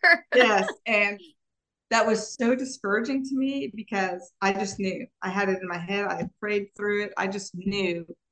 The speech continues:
that was the thing. I knew I was gonna take David there, and I was gonna come back with a perfectly calm child that could communicate exactly like my other kids communicate. And I just knew it. I had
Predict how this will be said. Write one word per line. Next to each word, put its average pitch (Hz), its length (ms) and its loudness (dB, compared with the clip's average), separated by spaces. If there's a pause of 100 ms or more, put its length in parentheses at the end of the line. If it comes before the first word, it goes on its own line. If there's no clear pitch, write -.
(220)
that 180 260 0
was 196 200 -2
the 202 100 -10
thing. 190 260 -8
I 262 160 6
knew 190 500 0 (400)
I 190 120 2
was 190 160 0
gonna 180 200 -8
take 202 260 -4
David 214 280 -4
there, 185 500 -4
and 175 140 -4
I 175 80 -2
was 170 140 -10
gonna - 160 -12 (160)
come 196 140 -2
back 175 360 -4 (420)
with 170 120 -6
a 151 180 -4 (220)
perfectly 226 960 -4 (360)
calm 196 720 -4 (180)
child 170 580 0
that 165 120 -6
could - 300 -14
communicate 226 720 -4
exactly 190 460 -4
like 214 180 -4
my 214 140 -4
other 214 140 -4
kids 208 320 -8
communicate. 208 680 -4
And 170 140 -8 (200)
I - 100 2
just - 180 0
knew 294 180 2
it. - 100 -4
I 220 140 4
had 247 180 0